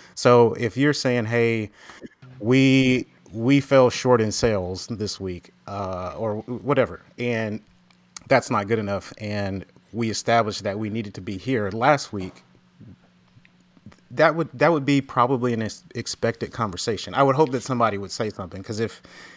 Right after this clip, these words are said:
they didn't, you're probably working in the wrong place if people are just gonna let you underperform and be okay with it. Um, blame looks a little bit different when it's,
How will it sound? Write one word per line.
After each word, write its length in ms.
they 120
didn't, 220
you're 100
probably 220
working 260
in 60
the 60
wrong 240
place 320
if 80
people 220
are 40
just 220
gonna 120
let 220
you 80
underperform 800
and 200
be 120
okay 280
with 160
it. 140
Um, 420
blame 460
looks 240
a 40
little 180
bit 200
different 380
when 360
it's, 440